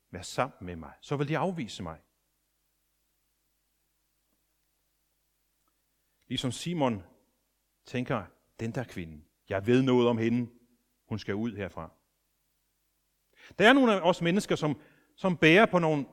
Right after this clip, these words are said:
nogle tunge byrder af skyld. Noget, som måske gik så frygtelig galt i vores liv. Måske var det ikke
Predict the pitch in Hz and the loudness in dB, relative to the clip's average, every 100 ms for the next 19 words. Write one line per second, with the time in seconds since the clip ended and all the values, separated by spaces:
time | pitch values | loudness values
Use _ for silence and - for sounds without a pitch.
0 | - 147 151 - - - 214 254 214 - | -8 -6 -6 -8 -4 0 2 2 0 -8
1 | 170 180 190 208 - 139 - 151 117 _ | 0 2 2 -2 -6 -12 -8 -8 -8 _
2 | _ _ _ _ _ _ _ _ _ - | _ _ _ _ _ _ _ _ _ -20
3 | - 170 208 240 233 208 190 - 190 202 | -6 6 10 10 8 2 0 -2 -4 -4
4 | - 170 - 214 - - 190 165 143 123 | -4 -6 0 -2 -2 -12 2 6 6 2
5 | - - - _ _ _ _ 135 113 120 | -12 -16 -18 _ _ _ _ -4 -2 -2
6 | 120 147 156 - _ _ 147 247 240 - | -4 -6 -8 -10 _ _ -6 -4 -4 -10
7 | _ _ - 143 170 208 185 143 110 | _ _ -2 2 2 2 2 2 -4